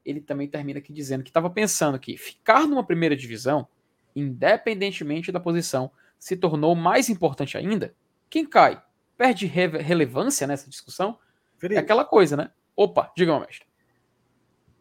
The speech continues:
Speaker 2: P H, meu amigo, eu queria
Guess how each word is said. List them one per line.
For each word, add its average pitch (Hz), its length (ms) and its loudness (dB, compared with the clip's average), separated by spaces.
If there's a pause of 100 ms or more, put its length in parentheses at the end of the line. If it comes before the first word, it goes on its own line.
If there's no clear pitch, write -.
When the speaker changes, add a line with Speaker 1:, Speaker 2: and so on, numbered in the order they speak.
(160)
Speaker 2:
P 180 80 -2
H, 180 600 0
meu 151 120 -6
amigo, 165 400 -2 (200)
eu 254 300 6
queria 214 840 2